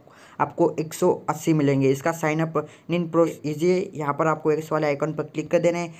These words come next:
और यहाँ पर आपको अपना नेम, मोबाइल नंबर, ईमेल एड्रेस, अपना ईमेल एड्रेस कर ले डालिए, वरना otherwise आपका ईमेल आईडी, इसलिए अपना ईमेल एड्रेस करेक्ट डालिए। यहाँ पर आप कंट्री सिलेक्ट करना है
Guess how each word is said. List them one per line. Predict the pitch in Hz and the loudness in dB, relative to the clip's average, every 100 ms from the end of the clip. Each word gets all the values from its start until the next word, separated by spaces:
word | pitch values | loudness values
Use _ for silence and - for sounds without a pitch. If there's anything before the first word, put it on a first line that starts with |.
| - - | -12 -2
और | 165 | 2
यहाँ | 165 | 2
पर | 165 | 4
आपको | 170 170 - 175 | 2 0 -2 -2
अपना | 165 - 156 151 | -2 -6 -4 -2
नेम, | 151 160 175 | 0 0 0
मोबाइल | 170 151 156 156 | 0 2 2 2
नंबर, | 156 151 170 165 | 0 0 0 0
ईमेल | 156 160 160 | 0 0 2
एड्रेस, | 143 143 170 180 - - - | 0 0 0 0 -8 -20 -6
अपना | 147 170 185 - 156 | -4 0 0 -2 -2
ईमेल | 170 175 | 0 2
एड्रेस | 170 160 175 165 | 2 2 0 0
कर | - 160 | 0 2
ले | 165 175 175 | 2 2 2
डालिए, | 151 147 160 170 175 151 | 0 2 2 2 0 0
वरना | 156 160 160 160 | -2 0 -2 -2
otherwise | 147 160 160 160 170 - | 0 2 2 2 0 -2
आपका | 151 151 175 185 - - - - | -2 0 0 0 -2 -16 -20 -2
ईमेल | 160 170 175 | 0 2 0
आईडी, | 151 151 170 | 0 0 -2
इसलिए | 185 165 | 0 0
अपना | 147 165 165 165 160 | 0 -2 -4 -4 -6
ईमेल | 147 151 | -6 -2
एड्रेस | 151 147 151 160 | -2 0 -2 -4
करेक्ट | 156 151 143 | -4 -2 -2
डालिए। | 139 135 120 | -2 -2 -2
यहाँ | 131 131 | -2 0
पर | 143 | 0
आप | 147 - | 0 0
कंट्री | 147 151 165 160 | -4 0 0 -2
सिलेक्ट | 160 160 160 | 0 -2 0
करना | 160 170 | -2 -2
है | 165 180 | -2 -4